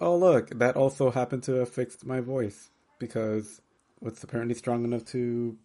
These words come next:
bring him back is also strong enough, I guess. Not strong enough to bring it back his voice? I don't know.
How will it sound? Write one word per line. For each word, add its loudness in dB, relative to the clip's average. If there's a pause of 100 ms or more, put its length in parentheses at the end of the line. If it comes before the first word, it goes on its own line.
bring -6
him -6
back -8
is -10
also -10
strong -8
enough, -10
I -14
guess. -18 (280)
Not -6
strong -6
enough -8
to -6
bring -2
it -8
back -8
his -6
voice? -6
I -12
don't -8
know. -10